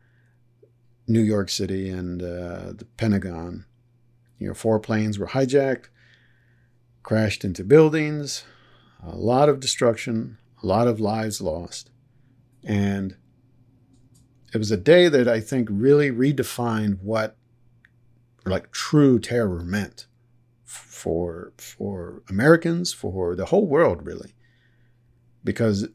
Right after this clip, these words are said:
not only did it happen in such a brazen way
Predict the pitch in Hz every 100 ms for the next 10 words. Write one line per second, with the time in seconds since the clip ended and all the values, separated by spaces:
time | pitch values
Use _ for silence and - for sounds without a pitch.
0 | _ _ - 156 196 220 170 143 123 104
1 | - - 123 120 117 113 113 - _ _
2 | _ _ _ 104 - 120 98 117 120 117
3 | 120 110 107 110 107 104